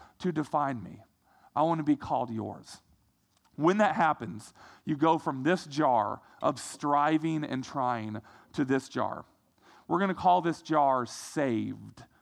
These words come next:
Maybe you've heard that term before, saved. Um, saved is simply saying, before you were defined by your independence,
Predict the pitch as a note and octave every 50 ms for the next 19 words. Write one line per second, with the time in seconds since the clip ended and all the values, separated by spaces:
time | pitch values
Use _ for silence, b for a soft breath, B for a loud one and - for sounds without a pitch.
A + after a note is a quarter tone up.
0 | b - - C#3 D3 C#3+ C#3+ C3+ A#2 D3 D3+ C3+ B2 A#2 - - - C3 A#2+ A2
1 | A2 G#2 - A#2+ A#2 A2+ A#2 B2 - _ _ B B B B B B B - -
2 | E3 D#3 C3 A#2 A2+ A2+ A#2 C3 C3+ - B B B B B B - C3+ C3 B2+
3 | B2 A#2+ A2+ A2 G2 F2 - - - - - G#3 G3 F#3+ F3+ F#3 D#3 C#3+ - C3+
4 | - - - - A3 A3 A3 A3 A3 G3+ - - - E3 D3 C3+ C3 B2+ C3 C3+
5 | C#3 - - - F3+ F#3 G3+ G#3+ A3+ A#3 A#3+ A#3+ B B B B E3+ E3+ F3+ F3
6 | E3 D#3 C#3+ D3 C#3 - - D#3 D3 D3 D#3+ D#3+ D#3 C#3+ B2+ B2+ B2+ C3 B2 A#2
7 | A#2 - B2 B2+ B2 A#2 A2 - A#2+ G#2 - - - - - - - -